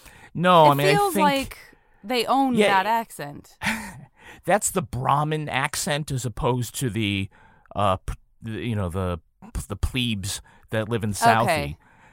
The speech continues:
Speaker 2: So it's
Speaker 1: Uh,
Speaker 2: like
Speaker 1: yeah.
Speaker 2: Mid-Atlantic meets the Southie accent in that it's
Speaker 1: I
Speaker 2: not quite
Speaker 1: guess.
Speaker 2: Mid-Atlantic,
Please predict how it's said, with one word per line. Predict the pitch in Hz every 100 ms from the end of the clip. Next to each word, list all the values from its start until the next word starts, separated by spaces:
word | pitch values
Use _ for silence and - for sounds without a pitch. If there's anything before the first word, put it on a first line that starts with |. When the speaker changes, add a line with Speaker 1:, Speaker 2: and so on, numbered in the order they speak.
| -
Speaker 2:
So | - 339
it's | 381
Speaker 1:
Uh, | -
Speaker 2:
like | 330 330
Speaker 1:
yeah. | - 285
Speaker 2:
Mid-Atlantic | 349 339 294 233 254 262 254 254 214 202 208
meets | 196 202 233 233 - -
the | 170 180
Southie | - 165 147 - 143
accent | 139 135 - 156 147 -
in | 170 170
that | 156 147
it's | 170
Speaker 1:
I | 214
Speaker 2:
not | 208
quite | 156 147 202 196
Speaker 1:
guess. |
Speaker 2:
Mid-Atlantic, | 196 180 - 170 170 170 156 -